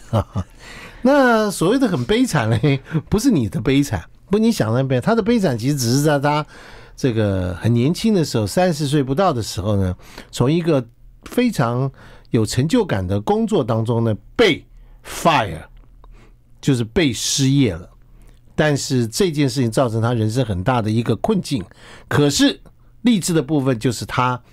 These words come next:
从他的这个困境当中走出来，竟然把他的故事写成了一本书，叫做《感谢失业，让我成为更好的人》。我们来，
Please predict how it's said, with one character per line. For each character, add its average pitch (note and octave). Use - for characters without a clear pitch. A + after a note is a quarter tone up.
从 C3
他 F3+
的 C#3+
这 B2
个 B2+
困 A3
境 C#3+
当 B2+
中 C3
走 G2
出 E3+
来， F#2+
竟 C#3+
然 A2
把 C#3+
他 G3
的 A3+
故 C4+
事 G3+
写 A#2
成 A#2
了 C#3
一 F#3
本 G#2
书， G#3
叫 D3+
做 C3+
《感 D3+
谢 A#3
失 A3+
业， G#3+
让 G3+
我 C#3
成 C#3+
为 D3+
更 F#3
好 F#2+
的 G2+
人》。 G2+
我 A#2+
们 C3+
来， C3+